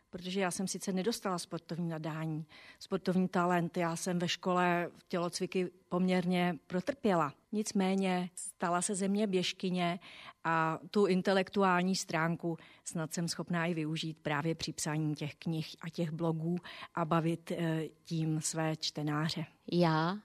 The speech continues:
Speaker 2: mám životní heslo. Kdo chce, hledá způsoby. Kdo nechce, hledá důvody. Občas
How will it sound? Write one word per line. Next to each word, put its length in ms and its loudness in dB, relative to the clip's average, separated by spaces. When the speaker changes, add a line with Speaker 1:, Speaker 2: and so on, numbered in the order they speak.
Speaker 2:
mám 260 2
životní 460 2
heslo. 400 -4
Kdo 400 2
chce, 440 0
hledá 420 0
způsoby. 540 -6
Kdo 300 2
nechce, 520 2
hledá 520 2
důvody. 580 2
Občas 560 -2